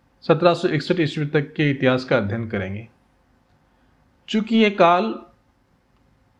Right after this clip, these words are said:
इस प्रकार का एक काल था जिसमें विदेशी आक्रमणकारियों ने भारत पर आक्रमण किए और उन्होंने यहाँ पर एक राज्य की स्थापना भी की और एक नई संस्कृति का आगमन भारत में हुआ।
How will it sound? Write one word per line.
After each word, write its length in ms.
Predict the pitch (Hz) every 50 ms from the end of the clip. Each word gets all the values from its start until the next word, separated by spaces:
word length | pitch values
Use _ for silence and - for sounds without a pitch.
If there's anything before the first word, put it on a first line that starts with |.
| _ _ _ _ _ - -
इस 100 | 190 -
प्रकार 400 | - 214 208 196 208 190 196 196
का 180 | 190 202 196
एक 440 | 196 190 190 - - 180 185 185 - - 185 175 - - - - _ _ -
काल 300 | 151 143 151 165 175 - 170
था 80 | 165
जिसमें 600 | 165 170 156 160 - 180 175 170 165 - - - _ _ _ _ _ _ _ _ _ _ _ _ _ _ _ _ _ -
विदेशी 400 | 123 120 123 139 143 139 - 202
आक्रमणकारियों 1200 | 190 175 175 - 180 175 170 170 165 170 165 156 160 156 160 160 160 160 160 156 - - 147 147
ने 80 | 151
भारत 340 | 147 135 131 131 135 135 - -
पर 80 | 147 131
आक्रमण 360 | 131 127 131 143 143 143 143
किए 460 | - 160 156 156 156 151 - - - _ _ _ _ _ _ _ _ _ _ _ _ _ _ _ _ _ _ _ _ _ _ _ _ -
और 140 | 147 - -
उन्होंने 400 | 147 147 156 160 165 165 165 160
यहाँ 160 | 151 139 139
पर 140 | 139 156 147
एक 240 | 147 147 147 -
राज्य 340 | 160 143 135 123 123 139 147
की 120 | 147 156 139
स्थापना 440 | - - 131 117 113 120 127 135
भी 140 | 139 135 123
की 320 | - - 104 92 104 - - _ _ _ _ _ _ _ _ _ _ _ _ _ _ _ _ _ _ _ _ -
और 140 | 170 170 175
एक 120 | 190 185
नई 220 | 185 165 170 196 214
संस्कृति 600 | 196 190 185 170 - - 180 156 151 - 170 156
का 160 | 156 160 151
आगमन 320 | 147 143 139 143 147 151
भारत 280 | 143 127 127 123 123 127 -
में 100 | 139 131
हुआ। 400 | 123 123 113 101 104 110 -